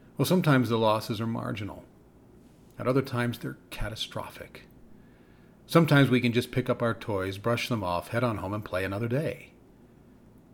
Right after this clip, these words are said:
Sometimes there's nothing left to pick up other than the charred ash of incinerated dreams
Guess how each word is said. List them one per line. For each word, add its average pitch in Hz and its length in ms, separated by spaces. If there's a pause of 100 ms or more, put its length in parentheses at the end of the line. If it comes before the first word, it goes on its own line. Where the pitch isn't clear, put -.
(200)
Sometimes 104 580
there's 110 200
nothing 113 320
left 123 300
to 123 60
pick - 280
up 85 240
other 101 200
than 95 160
the 90 140 (300)
charred 117 360
ash 85 440 (180)
of 95 140
incinerated 104 800
dreams 80 720